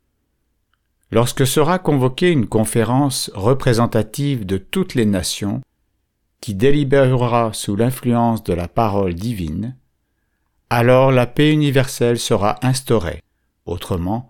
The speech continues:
il est impossible d'y parvenir. Actuellement, il est certain qu'une paix temporaire est établie, mais elle n'est pas durable. Tous les gouvernements et toutes les nations sont fatigués de la guerre.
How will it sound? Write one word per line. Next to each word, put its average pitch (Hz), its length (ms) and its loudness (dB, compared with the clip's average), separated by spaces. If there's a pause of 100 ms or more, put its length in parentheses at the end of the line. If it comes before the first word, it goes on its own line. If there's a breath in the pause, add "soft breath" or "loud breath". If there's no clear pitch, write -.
(400 soft breath)
il 110 100 0
est 113 160 0
impossible 123 640 -2
d'y 98 140 -8
parvenir. 82 640 -6 (1120)
Actuellement, 156 640 0
il 139 160 2
est 131 60 4
certain 143 440 0
qu'une 127 320 0
paix 160 260 0
temporaire 123 760 2
est 110 200 -4
établie, 87 600 -6 (340)
mais 127 140 4
elle 135 140 4
n'est 143 100 2
pas 165 180 2
durable. 82 640 -6 (1200)
Tous 107 140 -4
les 104 120 2
gouvernements 104 720 0
et 107 120 -2
toutes - 240 -8
les 113 100 2
nations 131 480 -2
sont 104 160 -4
fatigués 139 520 0
de 98 120 2
la 85 120 -2
guerre. 82 360 -8